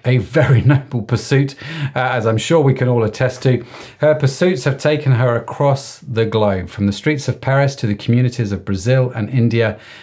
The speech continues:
and now we have the Gokhale Method. She has a best-selling book, Eight Steps to Back Free Pain,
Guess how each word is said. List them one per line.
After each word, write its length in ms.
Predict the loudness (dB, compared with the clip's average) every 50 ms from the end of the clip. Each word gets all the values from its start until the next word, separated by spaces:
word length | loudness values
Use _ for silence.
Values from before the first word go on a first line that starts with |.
| -16 -10
and 160 | -4 -2 0 0
now 240 | 2 0 0 -2
we 140 | -2 -4 -4
have 340 | -4 -2 -2 -2 -4 -4 -6
the 80 | -10 -12
Gokhale 800 | -10 -6 -4 -4 -2 -2 -4 -6 -8 -10 -8 -6 -4 -4 -2 -2
Method. 460 | -2 -4 -4 -6 -8 -12 -14 -12 -10
She 180 | -6 -4 -4
has 180 | -2 -2 -2 -4
a 60 | -4
best-selling 680 | -4 -2 -2 -2 -2 -2 -4 -2 -2 0 0 0 0 0
book, 320 | -2 -2 -4 -6 -10 -8 -4
Eight 180 | -4 -4 -4 -6
Steps 400 | -6 -4 -2 -2 -2 -4 -8 -10
to 120 | -8 -8
Back 460 | -6 -2 -2 -2 -2 -4 -8 -16 -20 -20
Free 520 | -20 -6 -2 0 0 2 0 -2 -4 -8 -10
Pain, 380 | -6 -2 0 2 2 2 0